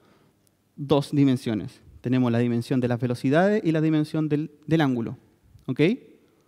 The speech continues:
Ahora se pone un poco más complicado. Supongamos una partícula que se mueve en un espacio de tres dimensiones,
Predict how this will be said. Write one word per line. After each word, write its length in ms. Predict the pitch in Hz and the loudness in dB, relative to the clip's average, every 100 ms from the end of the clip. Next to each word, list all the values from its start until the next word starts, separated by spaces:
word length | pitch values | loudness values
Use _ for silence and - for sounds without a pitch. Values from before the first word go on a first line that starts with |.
| _ _ _ _ _ _ _ _ _ _ _ _ - | _ _ _ _ _ _ _ _ _ _ _ _ -4
Ahora 240 | 131 160 | 2 2
se 100 | 160 | 2
pone 140 | 160 165 | 2 2
un 60 | |
poco 160 | 165 170 | 2 0
más 120 | 170 | 0
complicado. 460 | 185 185 233 127 - _ - _ _ _ _ _ _ _ _ _ _ _ _ _ _ _ _ _ _ _ | 0 -4 -4 -6 -8 _ -20 _ _ _ _ _ _ _ _ _ _ _ _ _ _ _ _ _ _ _
Supongamos 480 | - 175 196 240 254 | -2 4 8 8 8
una 160 | 254 240 | 6 6
partícula 580 | 196 190 269 269 294 311 - - _ _ | 4 2 0 2 2 0 -6 -20 _ _
que 120 | 190 | 0
se 120 | 185 | 4
mueve 400 | 190 220 240 254 - _ - | 4 4 2 0 -4 _ 0
en 120 | 180 | 2
un 80 | 190 | 4
espacio 420 | 180 - 208 - | 2 2 2 4
de 100 | 185 | 2
tres 180 | 180 233 | 4 4
dimensiones, 680 | 247 240 233 254 233 294 | 4 4 2 2 2 2